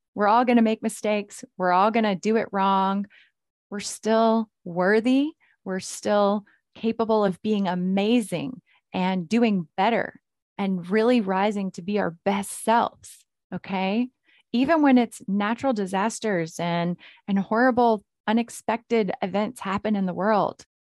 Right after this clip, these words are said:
we don't need to blame God or blame anyone. What we really need to try to do is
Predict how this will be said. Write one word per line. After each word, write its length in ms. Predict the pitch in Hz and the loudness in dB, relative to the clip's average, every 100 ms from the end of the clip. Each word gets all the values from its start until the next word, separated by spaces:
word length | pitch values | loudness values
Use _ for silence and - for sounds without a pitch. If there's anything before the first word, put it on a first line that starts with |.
| _ _ | _ _
we 100 | 208 | -6
don't 200 | 202 208 | -2 0
need 220 | 226 240 | 0 0
to 60 | 214 | 0
blame 460 | 180 190 202 208 196 | -6 -6 -4 -2 -2
God 360 | 185 190 208 | -4 -2 -2
or 200 | 185 170 - | -2 -4 -4
blame 240 | 202 208 | -4 -4
anyone. 580 | - 214 202 165 50 - - _ _ _ | -2 -2 -2 -4 -6 -12 -16 _ _ _
What 220 | 202 208 | -4 -2
we 100 | 208 | -2
really 400 | 180 180 202 220 | -4 -2 0 2
need 120 | 220 | 0
to 80 | 208 | -2
try 200 | 202 196 | -4 -6
to 100 | 185 | -6
do 220 | 175 202 | -4 -2
is 300 | 180 170 170 | -2 -4 -8